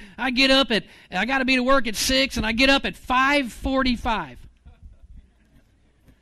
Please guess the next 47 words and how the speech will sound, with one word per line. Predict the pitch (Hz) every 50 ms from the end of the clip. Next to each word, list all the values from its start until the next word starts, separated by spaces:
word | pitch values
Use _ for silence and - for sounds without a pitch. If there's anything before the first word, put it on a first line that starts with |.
| _ _ -
And | 170 214
now | 240 247 277
you | 277 262
want | 269 277 254
me | 247 233
to | 214
spend | - - 269 269 269
a | 254
little | 254 262 285 302
bit | 262 294 302
of | 277 -
time | - 277 285 285 285 285
with | 277 277 226
God, | 214 262 254 247 247 247
so | - 262 247
I | 226 202
do. | 202 185 285 294 269 185 - - - _ - _ _ _ _ _ _ _ _ _ _ _ _ _ _ _ _ _ _ -
Two | - 254 269 269
and | 262 247
a |
half | 254 262 262 247
minutes | 226 269 277 294 285 -
on | 269 247
my | 226 208
drive | 202 - 226 247 254 269 277 262
to | 226 247
work, | 262 277 294 -
I | 247 226 214
ask | 233 254 247 214
God | 247 247 247
a | 240
few | - - 233 214
questions, | - - 277 269 294 277 254 294 285 240 214
and | 214 214
if | 208 196 175
he | 240 269
don't | 262 269 269 262
answer | 269 277 - - 262
me | 277 262
pretty | - 247 262 254 240
quick, | 190 - 277 294 294 294 - 269
I | 254 247
just, | 214 226 226 220
I | 220
got | 208 190 208 214 196
to | 220
go. | 226 262 359 453 494 453 330